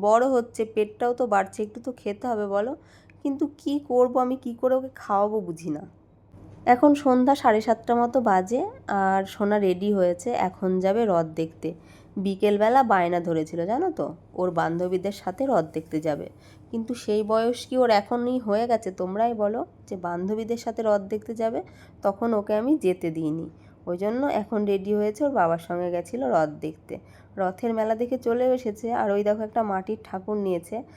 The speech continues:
আমার মেয়ে মেলা খেলায় গেলে ওকে খেলনার জিনিস কিনে দিতেই হবে, তবে সেই খেলনা নিয়ে খেলা করে না, তুলে রাখে। খুব কম দিন গেছে ও খেলা করেছে, মানে, ওর কোনো জিনিস এখনও কিন্তু ভাঙেনি,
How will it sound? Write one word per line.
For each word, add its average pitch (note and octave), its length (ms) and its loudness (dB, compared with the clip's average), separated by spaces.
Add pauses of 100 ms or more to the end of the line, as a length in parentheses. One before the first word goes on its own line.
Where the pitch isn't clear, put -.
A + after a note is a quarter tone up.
(220)
আমার F#3+ 340 -2
মেয়ে A#3+ 320 0
মেলা F3+ 300 0
খেলায় A3+ 340 0
গেলে B3+ 300 2
ওকে F3+ 240 -2
খেলনার F#3 560 -2
জিনিস A#3+ 320 -6
কিনে G#3 240 -2
দিতেই E3 360 -4
হবে, E3 260 -6 (380)
তবে C#4 160 2
সেই A#3+ 260 0
খেলনা C4+ 320 2
নিয়ে D4 200 0
খেলা A3+ 300 0
করে F#3 220 2
না, A#3 140 -2
তুলে C4 280 0
রাখে। E3 380 0 (320)
খুব - 220 0 (160)
কম B3+ 340 4
দিন C4+ 180 -2
গেছে B3 260 0
ও A#3 40 0
খেলা F#3 300 0
করেছে, F3+ 420 -4 (380)
মানে, G#3 260 -2
ওর A#3+ 180 4
কোনো A#3 280 0
জিনিস B3+ 300 -4
এখনও A3+ 360 -2
কিন্তু A#3+ 300 -4
ভাঙেনি, F3+ 600 -4